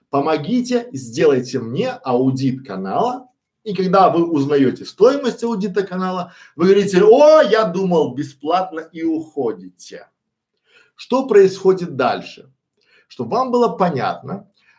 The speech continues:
а, это равносильно, когда вы приходите, вы приходите, приезжаете на автосервис и говорите: "Проведите мне диагностику".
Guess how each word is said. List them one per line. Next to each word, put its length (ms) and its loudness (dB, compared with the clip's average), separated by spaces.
а, 300 0
это 260 2
равносильно, 960 -4
когда 220 0
вы 160 6
приходите, 720 0
вы 180 0
приходите, 960 -4
приезжаете 520 -2
на 140 -6
автосервис 680 -6
и 280 -2
говорите: 440 2
"Проведите 800 0
мне 360 4
диагностику". 1300 -2